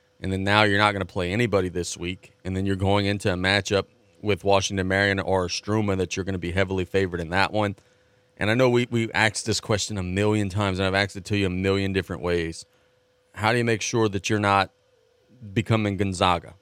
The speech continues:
And what I mean by that is Gonzaga gets into the N C double A tournament every year, winning every conference game by fifty.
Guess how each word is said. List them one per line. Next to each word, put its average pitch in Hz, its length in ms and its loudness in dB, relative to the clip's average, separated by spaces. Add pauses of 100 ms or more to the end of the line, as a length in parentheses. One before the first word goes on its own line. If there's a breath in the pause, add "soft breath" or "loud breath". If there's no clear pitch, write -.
(240)
And 98 100 -2
what 104 120 4
I 104 40 4
mean 110 200 2
by 104 120 6
that 101 140 4
is 98 140 -4
Gonzaga 104 500 2
gets 101 260 -2
into 101 200 0
the 98 160 0
N 98 100 -2
C 104 120 -6
double 98 260 2
A 95 60 0
tournament 95 360 -2
every 92 220 -2
year, 92 140 -2
winning 98 380 -2
every 98 240 0
conference 101 460 -2
game 101 160 -2
by 92 100 -2
fifty. 95 520 -2